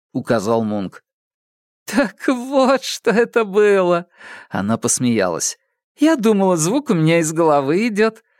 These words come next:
Можете снять колокольчик?" Мунк сделал шаг вперед и вытащил колокольчик из ее волос. "Вот", сказал он.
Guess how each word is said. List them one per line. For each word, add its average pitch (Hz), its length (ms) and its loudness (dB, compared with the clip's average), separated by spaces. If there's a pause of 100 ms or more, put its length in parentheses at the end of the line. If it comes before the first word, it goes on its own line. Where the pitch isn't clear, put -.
(260)
Можете 339 320 -2
снять 208 420 -2
колокольчик?" 139 880 -4 (800)
Мунк 117 360 -2
сделал 139 420 2
шаг - 340 -4
вперед 110 560 -2 (360)
и 135 120 0
вытащил 165 580 0
колокольчик 131 760 -2
из 101 120 -8
ее 98 280 -2
волос. 85 520 -4 (840)
"Вот", - 600 -6 (240)
сказал 85 460 -4
он. - 200 -10